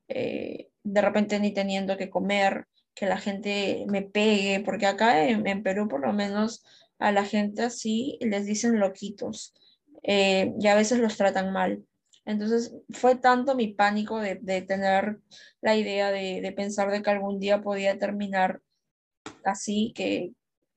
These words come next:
que quise tomar lo, lo que, lo que me hayan recetado, porque no quiero terminar así. Quiero seguir viviendo mi vida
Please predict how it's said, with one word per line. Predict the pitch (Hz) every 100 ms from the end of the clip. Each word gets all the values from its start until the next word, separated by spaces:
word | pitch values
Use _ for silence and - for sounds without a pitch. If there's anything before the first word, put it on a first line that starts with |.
| _
que | - 196 185
quise | - 214 - 214 208 196 190 208 190 -
tomar | 196 196 196
lo, | 196 -
lo | 214 202
que, | 202 196 202
lo | 196 202
que | 214
me | 208
hayan | 208 214 214
recetado, | 214 202 - 175 175 156 - 240 _ _ _
porque | - 208 202
no | 208 208
quiero | 214 196
terminar | 190 190 185 180 180
así. | - - 214 220 - _ _ _ _
Quiero | 214 202
seguir | 208 202 196 185
viviendo | 190 185 185 185
mi | 180
vida | 175 175 190 - -